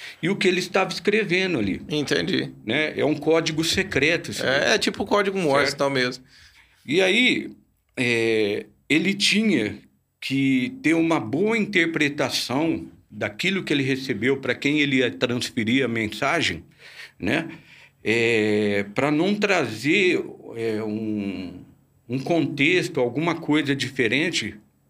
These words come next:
Speaker 1: pra não ter, é, pra não ter alguma divergência, algum mal entendido,
Speaker 2: Uhum.
Speaker 1: certo?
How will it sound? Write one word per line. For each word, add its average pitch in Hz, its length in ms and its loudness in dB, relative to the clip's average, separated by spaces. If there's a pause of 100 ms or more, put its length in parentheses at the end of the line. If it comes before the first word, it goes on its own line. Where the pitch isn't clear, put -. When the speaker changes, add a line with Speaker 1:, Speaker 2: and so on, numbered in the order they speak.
(120)
Speaker 1:
pra 120 180 0
não 147 220 0
ter, 160 800 2 (800)
é, 101 1120 -4 (1120)
pra 127 160 2
não 156 200 2
ter 147 300 2
alguma 147 1120 2 (480)
divergência, 143 1200 2
algum 117 280 0
mal 143 260 2
entendido, 170 600 0
Speaker 2:
Uhum. 135 140 0
Speaker 1:
certo? 139 240 -2